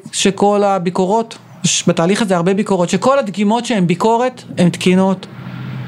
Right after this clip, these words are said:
שכל הסמנים שמראים שהתהליך הוא תקין, שהם תקי-, שהם תקינות, כי אם משהו לא תקין, אז אתה לא הולך לנתח תוצאות, אם משהו יכול להיות לא תקין.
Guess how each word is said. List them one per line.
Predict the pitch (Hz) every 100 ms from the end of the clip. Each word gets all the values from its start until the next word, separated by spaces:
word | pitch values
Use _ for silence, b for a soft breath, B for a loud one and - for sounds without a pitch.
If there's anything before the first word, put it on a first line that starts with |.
| -
שכל | - 196 214 233
הסמנים | 233 208 214 226
שמראים | 233 202 214
שהתהליך | 208 196 175 185
הוא | 214
תקין, | 208 180 208 202
שהם | 190
תקי-, | 165 175 -
שהם | 175 190
תקינות, | 175 - 190 202
כי | 226
אם | 226
משהו | 226
לא | 214
תקין, | 214 262 226
אז | 180
אתה | 175 185
לא |
הולך | 214 226 -
לנתח | 196 - 202
תוצאות, | 190 - 196 233
אם | 180
משהו | 170 175
יכול | 185 185
להיות | 180
לא |
תקין. | 170 147 247